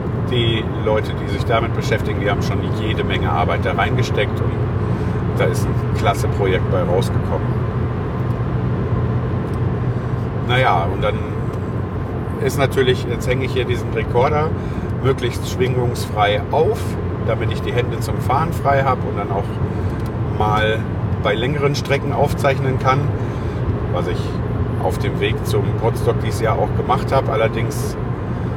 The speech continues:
waren die Aufnahmen so schlecht und zwischendurch ist mir der damals improvisierte Mikrofonhalter auch in den Fußraum gefallen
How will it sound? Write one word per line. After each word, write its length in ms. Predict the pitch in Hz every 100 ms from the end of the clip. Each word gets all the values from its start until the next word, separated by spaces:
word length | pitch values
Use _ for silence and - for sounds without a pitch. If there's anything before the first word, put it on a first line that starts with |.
| - - - - - - - - -
waren 280 | 113 117 -
die 120 | 117
Aufnahmen 440 | 110 123 127 120 127
so 180 | 139
schlecht 440 | 151 - 139 139 -
und 120 | 110
zwischendurch 460 | 123 123 120 123 120
ist 160 | 120
mir 100 | 120
der 200 | 113 113
damals 360 | 113 113 117 -
improvisierte 1300 | - - 113 - - - - - 127 135 127 120 117 -
Mikrofonhalter 800 | 117 113 - 117 110 113 117 113
auch 140 | 110
in 80 | 110
den 60 |
Fußraum 480 | - - - 120 120
gefallen 500 | 120 - 107 110 117